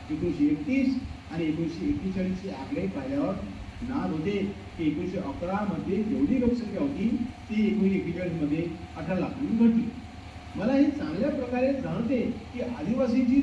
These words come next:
जाती लयास जाणार नाही, परंतु बाब अशी आहे की एखाद्या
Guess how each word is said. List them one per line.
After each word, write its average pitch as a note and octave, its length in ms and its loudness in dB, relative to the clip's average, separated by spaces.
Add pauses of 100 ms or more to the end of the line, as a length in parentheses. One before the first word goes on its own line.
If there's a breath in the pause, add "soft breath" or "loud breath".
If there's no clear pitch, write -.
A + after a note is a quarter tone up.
जाती C#4 540 0 (340)
लयास B3+ 340 4
जाणार - 320 2
नाही, C#4+ 240 2 (640)
परंतु C#4+ 180 2
बाब C#4+ 480 0
अशी C#4+ 220 4
आहे F3+ 280 2
की - 480 -4
एखाद्या B3 400 2